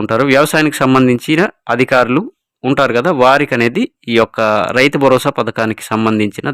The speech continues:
దరఖాస్తులు అనేది ఇవ్వాలి. వారనేది ఈ పథకానికి సంబంధించి అంత బాగుంటే మీకు అనేది ఈ పథకానికి సంబంధించి రిజిస్ట్రేషన్ అనేది చేసి పెడతారు. So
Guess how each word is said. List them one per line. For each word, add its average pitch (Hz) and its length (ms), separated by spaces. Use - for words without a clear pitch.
దరఖాస్తులు 110 540
అనేది 113 240
ఇవ్వాలి. 107 400
వారనేది 127 720
ఈ 135 140
పథకానికి 139 540
సంబంధించి 120 540
అంత 156 200
బాగుంటే 120 400
మీకు 120 180
అనేది 120 220
ఈ 160 100
పథకానికి 120 480
సంబంధించి 110 520
రిజిస్ట్రేషన్ 127 720
అనేది 104 340
చేసి 110 300
పెడతారు. 95 360
So 117 260